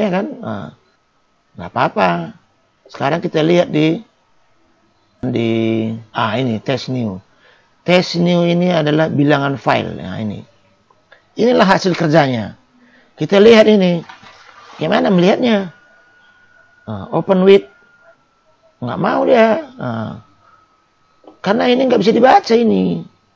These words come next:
Bilangan satu, dua, tiga, empat di sini nggak bisa dibaca. Karena dia itu adalah integer. Ini namanya kalau di komputer itu file of integer. Sementara ini file of text, file of character.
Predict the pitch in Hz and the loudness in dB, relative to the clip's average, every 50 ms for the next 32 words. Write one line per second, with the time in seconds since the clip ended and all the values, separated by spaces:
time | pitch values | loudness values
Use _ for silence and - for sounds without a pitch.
0 | _ _ _ _ _ _ _ _ _ _ _ - - 175 190 214 226 240 240 247 | _ _ _ _ _ _ _ _ _ _ _ 0 2 4 6 6 4 4 2 0
1 | 247 220 - 220 214 - - 226 190 - 214 214 214 208 - 214 190 202 196 - | 0 2 2 2 2 2 0 -2 2 4 6 6 6 4 2 2 4 4 4 4
2 | 214 226 214 - - 165 175 196 175 190 220 233 220 214 202 185 - - 202 - | 2 0 0 0 -2 0 0 -2 0 0 0 2 2 2 2 0 0 0 0 2
3 | - - 226 220 - 170 147 131 113 - - _ _ _ _ _ _ _ _ - | 2 2 2 2 0 -2 -4 -4 -6 -10 -14 _ _ _ _ _ _ _ _ -6
4 | - - 202 208 214 208 202 208 220 226 226 226 208 202 - 220 226 233 214 180 | -2 0 2 2 2 2 4 4 4 4 6 4 2 2 2 2 4 4 4 2
5 | 160 156 160 180 - 214 196 196 220 196 247 240 214 185 - 160 - - _ _ | 2 0 0 2 2 2 2 2 2 4 6 6 6 4 2 -2 -6 -10 _ _
6 | _ _ _ _ _ _ - 190 202 220 226 226 208 208 196 190 196 202 202 220 | _ _ _ _ _ _ 0 2 4 4 4 4 2 2 2 2 2 4 4 2
7 | 208 - 190 175 185 196 202 - 180 175 175 170 165 - - _ _ _ _ _ | 2 2 2 2 4 2 2 4 2 2 4 2 2 -2 -4 _ _ _ _ _
8 | _ _ - - 170 170 160 180 190 196 - 185 175 180 170 - 175 151 - 202 | _ _ -4 -2 -2 -2 0 2 0 2 2 2 2 2 2 2 0 0 2 2
9 | 220 - 214 - - - 160 180 160 - 165 156 - 202 190 151 127 110 87 - | 4 6 6 6 4 4 2 0 0 0 0 2 4 4 4 4 2 -2 -8 -12
10 | - _ _ _ _ _ _ _ _ _ _ _ _ _ - - 170 175 180 175 | -16 _ _ _ _ _ _ _ _ _ _ _ _ _ -6 -2 0 0 2 4
11 | 190 185 190 180 165 175 185 208 202 - 170 165 180 190 170 - - - 175 - | 4 4 6 6 4 4 4 4 4 4 2 2 2 2 0 -2 -2 -4 -4 -4
12 | - - - - _ _ _ _ _ _ _ - 175 180 180 - 165 - - - | -4 -10 -16 -16 _ _ _ _ _ _ _ -4 -2 0 0 0 -2 -2 -4 -2
13 | 165 165 - 277 - 156 139 - - - - | -2 -2 -2 -2 -4 -4 -4 -4 -8 -12 -18